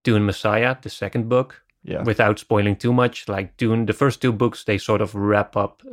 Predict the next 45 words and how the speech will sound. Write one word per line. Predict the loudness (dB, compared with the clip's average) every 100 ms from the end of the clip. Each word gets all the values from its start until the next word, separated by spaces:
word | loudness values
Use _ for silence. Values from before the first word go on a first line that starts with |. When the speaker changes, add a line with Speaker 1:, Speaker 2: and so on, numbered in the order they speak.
| -6
Speaker 1:
Paul's | -2 0 -2 -4 -12 -20 _ _ -4
journey. | 0 0 -4 -14 -10
Like, | -8 -6
after | -4 -4 -2
that, | 0 2 0 -6 _
it | -8
becomes, | -4 0 0 -2 -4
the | -6
third | -2 0 0 0
book | -4
is | -4
called | -4 -4
Children | -2 -2 0 0
of | 0
Dune, | 0 0 0
and | -2 -8
so | -10 -12
it, | -12 -14
it, | -16 -12
yeah, | -12 -12
as | -14 -16 -10
the | -2
title | 0 0
suggests, | -4 -4 -2 -2 -4 -20
it's, | -20 _ -20 -20
it's | -14
centered | -8 -6 -4 -4
around | -4 -4 -6 -10 _ _ -14
the | -6
children. | 0 0 -2 -14 -16 -8
And | -4 -4
so | -4 -2 -2
I | -4
think | -4 -2 -2 -2
you |
can, | -2 0 0 -2 -6 -14 -12
there's | -2 0 2 0 0
many | 2 4
more | 2 2
books, | 2 0 -2 -10
and | -6 -4
Speaker 2:
Right. | -2 -2
Speaker 1:
but | -4
I | -6
th-, | -8